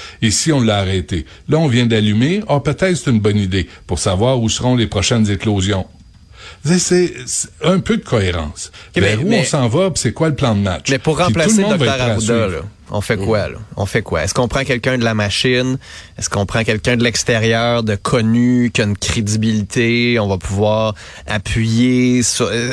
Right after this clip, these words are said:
Speaker 2: euh, qu'est-ce, qu'est-ce, le, j'entends Benoît dire, là, Joanne Liu, B-, Mario, c'est quoi qui ça
Speaker 3: Hey,
Speaker 2: prend
Speaker 3: le
Speaker 2: qui ?
Speaker 3: docteur Liu, la seule avantage, c'est la crédibilité auprès des médias.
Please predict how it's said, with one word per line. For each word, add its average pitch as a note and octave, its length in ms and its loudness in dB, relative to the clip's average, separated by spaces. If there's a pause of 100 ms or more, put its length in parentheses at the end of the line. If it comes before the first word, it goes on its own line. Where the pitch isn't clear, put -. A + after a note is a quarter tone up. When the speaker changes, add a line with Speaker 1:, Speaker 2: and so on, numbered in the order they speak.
Speaker 2:
euh, A#2+ 200 -4
qu'est-ce, E3 200 -2
qu'est-ce, D#3 380 -2
le, C3 360 0
j'entends B2 400 2
Benoît B2+ 300 0
dire, B2+ 200 0
là, A2+ 220 -2
Joanne A2 280 2
Liu, C#3 220 2
B-, B2 120 0
Mario, A#2 340 0
c'est C3 160 -2
quoi C#3 220 0
qui - 140 -6
ça - 140 0
Speaker 3:
Hey, - 60 0
Speaker 2:
prend A#2+ 100 0
Speaker 3:
le A2 40 -2 (100)
Speaker 2:
qui ? B2+ 60 -2
Speaker 3:
docteur D#3+ 160 0
Liu, E3 220 2
la C#3+ 140 0
seule D#3+ 240 0
avantage, C3 520 -2
c'est C#3 120 -2
la A#2+ 100 0
crédibilité A2 600 -2
auprès A#2 220 0
des A2 100 -2
médias. F#2+ 320 -2